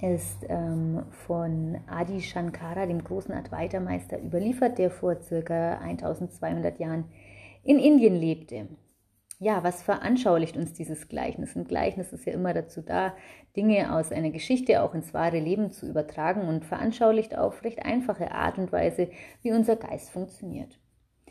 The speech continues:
Aufgrund von Erfahrungen, die wir gemacht haben, ähm, oder vielleicht auch aus Angst vor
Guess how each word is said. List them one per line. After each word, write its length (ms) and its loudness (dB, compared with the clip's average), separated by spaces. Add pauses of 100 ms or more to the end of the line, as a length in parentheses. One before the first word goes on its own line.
(280)
Aufgrund 520 0
von 280 0
Erfahrungen, 600 2
die 140 0
wir 120 4
gemacht 480 -2
haben, 680 2
ähm, 320 -4
oder 200 -6
vielleicht 380 -10
auch 100 -10
aus 300 -8
Angst 460 2
vor 640 4